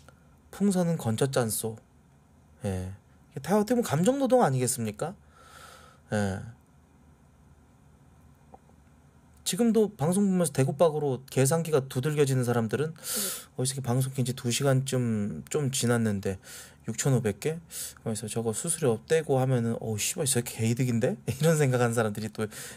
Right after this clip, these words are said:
Speaker 1: 있을 거예요. 예. 그죠? 어. 아무튼 뭐, 주저리 주저리 말이 많았지만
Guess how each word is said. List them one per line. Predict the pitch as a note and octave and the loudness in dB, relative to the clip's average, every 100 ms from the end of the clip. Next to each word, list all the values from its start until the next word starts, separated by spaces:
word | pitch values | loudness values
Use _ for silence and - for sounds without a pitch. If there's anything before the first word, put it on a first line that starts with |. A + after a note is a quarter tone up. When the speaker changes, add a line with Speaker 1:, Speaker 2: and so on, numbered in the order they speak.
| - | -8
Speaker 1:
있을 | G#2 - - C#3+ | 0 2 2 0
거예요. | C3+ G#2+ G#2+ - C3 - _ _ _ _ _ F#2+ | 0 -2 -2 -6 -10 -14 _ _ _ _ _ -4
예. | F2+ E2+ F#2+ - _ - - _ - _ _ - - - - - - - - - - - - - _ _ - - - | -4 -4 -8 -16 _ -20 -20 _ -20 _ _ -20 -20 -20 -20 -20 -20 -20 -20 -20 -20 -20 -20 -20 _ _ -20 -20 -20
그죠? | - - C3+ C3+ - - | -8 -4 -4 -4 -18 -12
어. | G#2 G#2 G#2+ - - - - - - - - - - | -10 -8 -12 -16 -20 -20 -20 -20 -20 -20 -20 -16 -8
아무튼 | A2 - A2 | -6 -2 2
뭐, | G#2 G#2 G#2 G2 - A2+ - | 2 4 2 -2 -6 -10 -12
주저리 | - A2+ B2+ | -6 2 4
주저리 | A2+ A#2+ A2+ G#2+ | 4 2 2 2
말이 | G2 G#2+ | 0 0
많았지만 | B2 G2+ G#2+ - A2 G2+ F#2+ C#3 G#3+ | 0 0 -2 -2 -2 0 0 0 -2